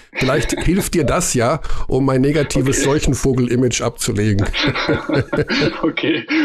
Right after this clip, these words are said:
Speaker 2: vielleicht können wir uns das nächste Mal unterhalten, wenn es ein bisschen positiver bei uns läuft. <laughs>
Speaker 1: Genau, und ich hoffe, dass du mir Samstag auch nicht den Brustkorb eindrückst, aber da bin ich ganz zuversichtlich.
Speaker 2: Ich werde Abstand halten müssen vor dir.
Speaker 1: Ja,
Speaker 2: Schätze ich
Speaker 1: genau,
Speaker 2: mal.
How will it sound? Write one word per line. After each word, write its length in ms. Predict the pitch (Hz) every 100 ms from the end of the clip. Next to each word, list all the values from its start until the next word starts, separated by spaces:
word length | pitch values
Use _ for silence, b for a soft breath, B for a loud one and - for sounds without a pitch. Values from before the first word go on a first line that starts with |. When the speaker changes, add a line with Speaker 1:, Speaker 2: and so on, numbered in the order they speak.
| -
Speaker 2:
vielleicht 360 | - 139 139 -
können 180 | 143 131
wir 100 | 131
uns 100 | 120
das 100 | -
nächste 240 | 123 127
Mal 60 | 123
unterhalten, 320 | 113 107 110
wenn 80 | 113
es 80 | 101
ein 40 |
bisschen 240 | 110 110 104
positiver 520 | 127 127 117 110 117
bei 100 | 123
uns 240 | 110 113
läuft. 280 | 113 110 -
<laughs> 400 | 156 - 220 -
Speaker 1:
Genau, 360 | 139 120 104 98
und 140 | 127 135
ich 100 | 143
hoffe, 160 | 143
dass 160 | 131 -
du 80 | 147
mir 120 | 139
Samstag 460 | 123 139 147 117
auch 220 | 131 131 139
nicht 180 | 127
den 140 | 131 113
Brustkorb 500 | 135 139 - 117 -
eindrückst, 680 | 110 117 101 127 - - 110
aber 460 | 110 117 113 104 -
da 140 | - 113
bin 140 | 117
ich 120 | 117
ganz 200 | - 110
zuversichtlich. 680 | - 113 98 95 - 98 - - - _ _ -
Speaker 2:
Ich 140 | 90
werde 180 | - 113
Abstand 320 | - 113 98
halten 240 | 104 -
müssen 220 | 107 104 101
vor 160 | 101
dir. 160 | 92 95
Speaker 1:
Ja, 180 | 143 151
Speaker 2:
Schätze 40 | 107
ich 40 |
Speaker 1:
genau, 180 | 110 117
Speaker 2:
mal. 80 | 90